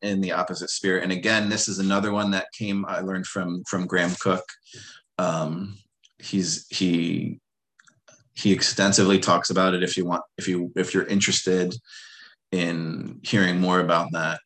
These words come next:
um, I'd be happy to look up some, some of the, some of the talks where he really unpacks this concept. But this is something Dave has mentioned a couple of weeks in a row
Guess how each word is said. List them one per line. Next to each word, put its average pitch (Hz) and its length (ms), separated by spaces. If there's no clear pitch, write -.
um, 78 260
I'd 85 140
be 85 80
happy 80 340
to 80 380
look 95 180
up 85 180
some, 78 720
some 92 220
of 80 80
the, 78 320
some 95 160
of 82 80
the 80 80
talks 85 480
where 82 120
he 82 480
really 87 200
unpacks 82 500
this 82 160
concept. 82 640
But 80 200
this 127 120
is 123 120
something 110 460
Dave 104 280
has 101 200
mentioned 101 360
a 95 60
couple 104 260
of 98 60
weeks 101 260
in 104 100
a 101 80
row 98 480